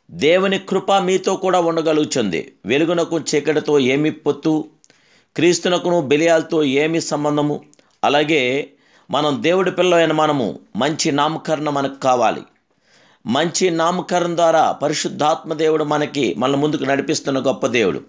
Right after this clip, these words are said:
కైన పుట్టబో శిశుకు యేసు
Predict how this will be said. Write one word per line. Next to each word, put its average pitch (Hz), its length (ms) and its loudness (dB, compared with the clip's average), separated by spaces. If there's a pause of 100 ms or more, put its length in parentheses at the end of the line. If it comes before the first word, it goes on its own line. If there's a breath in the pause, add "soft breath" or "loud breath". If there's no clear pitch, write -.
(880 soft breath)
కైన 175 220 0
పుట్టబో 180 540 0
శిశుకు 175 680 0
యేసు 170 520 2